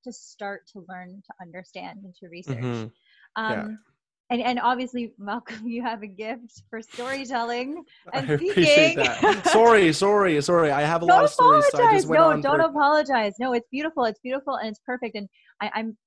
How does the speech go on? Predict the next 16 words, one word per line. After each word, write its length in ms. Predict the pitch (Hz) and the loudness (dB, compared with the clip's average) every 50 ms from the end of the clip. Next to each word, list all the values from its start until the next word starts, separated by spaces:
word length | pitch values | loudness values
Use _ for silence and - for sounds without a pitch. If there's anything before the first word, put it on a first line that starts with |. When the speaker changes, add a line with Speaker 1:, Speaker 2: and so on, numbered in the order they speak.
| _ | _
Speaker 1:
kind 200 | 233 214 214 214 | -6 -6 -6 -6
of 80 | 196 - | -8 -10
bringing 320 | 233 240 247 247 233 220 | -8 -6 -6 -6 -6 -4
that 140 | 214 202 196 | -6 -6 -6
around 380 | 202 190 202 208 214 214 208 185 | -6 -8 -8 -8 -8 -10 -10 -14
because 320 | 185 - _ 202 180 180 _ _ _ _ _ _ _ _ _ - | -20 -20 _ -20 -20 -20 _ _ _ _ _ _ _ _ _ -16
I 60 | - - _ _ 226 180 | -16 -16 _ _ _ _
think 160 | 208 196 190 196 170 170 _ | -20 -20 -20 -20 -20 _ _
what 420 | 190 180 180 180 208 226 226 - - | -20 -20 -20 -14 -12 -10 -10 -8 -8
I 160 | 196 196 190 | -8 -8 -8
am 280 | 196 214 220 233 233 226 240 | -8 -8 -8 -8 -10 -10 -8
hearing 400 | 220 202 196 185 185 180 190 - | -10 -10 -10 -12 -14 -16 -18 -16
from 220 | _ 185 180 175 175 | _ -16 -16 -16 -16
you 380 | 175 175 170 170 170 170 170 - _ | -18 -16 -16 -14 -14 -14 -16 -16 _
is 140 | 196 196 185 _ - | -16 -18 -14 _ -4
that, 240 | 175 170 175 170 | -2 -2 -2 -2